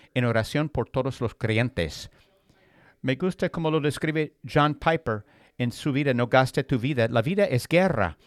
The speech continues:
No es sol-, no es solo eso, pero siempre lo es. Nuestra debilidad en la oración se debe en gran medida a que descuidamos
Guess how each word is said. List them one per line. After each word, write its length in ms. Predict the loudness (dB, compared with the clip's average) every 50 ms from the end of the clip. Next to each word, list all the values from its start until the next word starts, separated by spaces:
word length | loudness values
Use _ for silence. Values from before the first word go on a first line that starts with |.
| _ _ _ _ -6
No 180 | -2 0 0 0
es 100 | 0 0
sol-, 340 | 0 0 0 0 -2 -6 -12 _ -2
no 100 | 0 0
es 80 | 0
solo 240 | 0 2 2 4 4
eso, 340 | 4 2 2 0 0 0 2
pero 220 | 2 2 2 2
siempre 460 | 0 0 0 0 0 2 2 2 2
lo 180 | 4 4 4 4
es. 340 | 2 2 0 -2 -4 -8 -14 -20 -20 -20 -20 -20 _ _ -6
Nuestra 420 | -2 0 2 2 0 0 0 0
debilidad 600 | 0 0 0 0 0 0 0 0 0 0 2 0
en 100 | 0 0
la 120 | 0 0 0
oración 640 | 0 -2 -2 -4 -4 -2 0 2 2 2 0 -2
se 180 | -2 -2 -2 0
debe 360 | 2 2 2 2 2 0 -2 -2
en 200 | -2 -4 -2 0
gran 300 | 2 2 2 4 2 2
medida 400 | 0 0 0 0 2 2 0 0 0
a 120 | -2 -2
que 180 | -2 0 -2 0
descuidamos 1000 | 0 -2 -4 -2 -2 -2 0 2 2 2 2 2 2 0 0 0 -2 -4 -8 -16